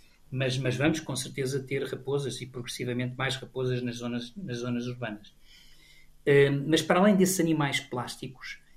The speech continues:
isto é, que logo à partida têm uma ecologia ad-, adaptável, há também algumas espécies que estão inclusivamente a evoluir e que se estão a mudar para se adaptarem às condições,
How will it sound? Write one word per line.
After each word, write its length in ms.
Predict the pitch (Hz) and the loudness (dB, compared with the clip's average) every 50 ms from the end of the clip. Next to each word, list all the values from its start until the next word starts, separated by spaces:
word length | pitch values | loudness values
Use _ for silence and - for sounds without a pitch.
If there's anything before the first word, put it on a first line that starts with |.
| - - | -18 -10
isto 220 | - - - - 160 | -8 -8 -6 -2 -2
é, 60 | 135 | -4
que 180 | - - - - | -4 -6 -6 2
logo 200 | 147 180 190 175 | 4 4 4 4
à 60 | 147 143 | 2 -2
partida 440 | 143 - 127 127 - 139 123 127 | -2 -6 -8 -6 -6 -4 -4 -4
têm 420 | 123 127 - 139 135 127 127 127 123 | -4 -2 -2 -2 0 0 0 0 0
uma 140 | 123 127 127 | 0 -2 -2
ecologia 800 | 123 123 - 127 123 123 127 - - 139 127 123 117 113 113 - _ - - - - - - | -4 -6 -10 -8 -8 -8 -8 -8 -8 -4 -2 -2 -2 -2 -6 -10 _ -20 -20 -20 -20 -14 -12
ad-, 460 | 165 127 127 185 190 185 147 147 147 - | -10 -10 -10 -12 -12 -12 -14 -14 -10 -8
adaptável, 800 | 143 127 139 131 - - - 131 123 113 117 143 147 175 - - - - - | -6 -6 -6 -6 -8 -8 -4 -4 -4 -4 -2 -4 -6 -6 -6 -12 -14 -6 -6
há 80 | 175 | -6
também 260 | 180 - 190 175 180 | -2 0 0 0 2
algumas 460 | 170 156 147 139 151 175 180 175 151 151 | 2 0 0 0 0 0 0 0 -2 -4
espécies 480 | - - - - 147 151 151 190 - | -6 -8 -4 -2 -2 -2 -2 -2 -4
que 60 | - | -4
estão 160 | - - 160 175 | -4 -4 -2 -2
inclusivamente 520 | 180 180 - 160 151 151 156 156 156 180 | -2 -4 -4 -4 -2 0 0 0 0 -2
a 40 | 160 | -4
evoluir 520 | 151 160 170 156 139 139 143 127 - - - - _ _ _ _ _ - | -4 -4 -4 -6 -4 -4 -6 -6 -6 -10 -18 -20 _ _ _ _ _ -16
e 60 | 123 | -12
que 100 | 127 - | -10 -8
se 60 | - | -6
estão 200 | - 147 143 139 | -4 -2 -2 -2
a 40 | 135 | -2
mudar 540 | 139 139 131 127 123 120 127 143 180 190 - - _ _ _ - _ _ _ _ - - | -4 -4 -2 -2 -2 -2 -2 -4 -6 -8 -8 -12 _ _ _ -20 _ _ _ _ -8 -2
para 220 | 143 147 156 156 | 0 0 2 0
se 160 | 156 - 160 | 0 0 -2
adaptarem 540 | 143 143 143 - - - 131 131 135 139 139 | -2 -2 -4 -6 -6 -4 -4 -4 -2 -4 -4
às 100 | 135 139 | -6 -6
condições, 800 | - 147 143 139 127 131 - 139 139 135 139 143 143 - - | -6 -4 -6 -4 -6 -6 -6 -6 -6 -6 -6 -6 -8 -10 -14